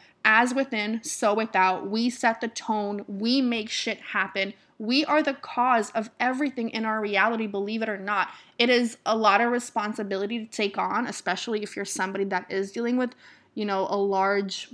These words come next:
volume of issues or, or some very heavy set problems right now.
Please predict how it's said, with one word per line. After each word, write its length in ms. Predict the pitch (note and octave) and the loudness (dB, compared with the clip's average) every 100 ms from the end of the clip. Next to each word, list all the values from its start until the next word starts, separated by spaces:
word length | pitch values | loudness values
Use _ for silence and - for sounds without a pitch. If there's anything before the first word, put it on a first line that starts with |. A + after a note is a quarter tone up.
| A3+ | -12
volume 420 | G3 F#3+ F#3+ G3+ | 0 2 2 0
of 100 | F#3 | -6
issues 540 | F#3+ F#3+ - G#3+ G#3 G3 | -6 -6 -4 -2 -2 -2
or, 180 | F#3 | -4
or 140 | - F#3 | -4 -6
some 240 | - F#3+ | -4 -4
very 200 | G3 G3 | -2 -2
heavy 280 | G3 G3 G3+ | -2 -4 -4
set 380 | G3+ - - - | -8 -6 -8 -2
problems 440 | F#3 G#3 G3+ A3+ | -2 0 -2 -2
right 220 | A#3+ A#3+ | 0 -2
now. 400 | A#3+ B3 C4 D4 | 0 0 0 -2